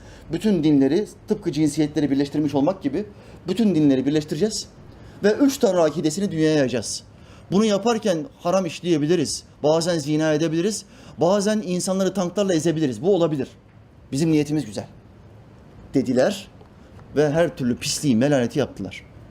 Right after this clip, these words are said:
Yahudiler de, bu kafanın merkezi Yahudilerdedir.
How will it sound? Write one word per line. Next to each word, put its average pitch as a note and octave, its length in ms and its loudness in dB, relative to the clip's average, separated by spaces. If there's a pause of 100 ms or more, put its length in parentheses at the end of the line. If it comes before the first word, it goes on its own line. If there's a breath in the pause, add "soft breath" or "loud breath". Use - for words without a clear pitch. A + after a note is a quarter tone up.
(1080 loud breath)
Yahudiler D#3 500 4
de, G3+ 160 2 (920)
bu G3 140 0
kafanın D3 320 2
merkezi D3+ 460 2
Yahudilerdedir. C3 680 0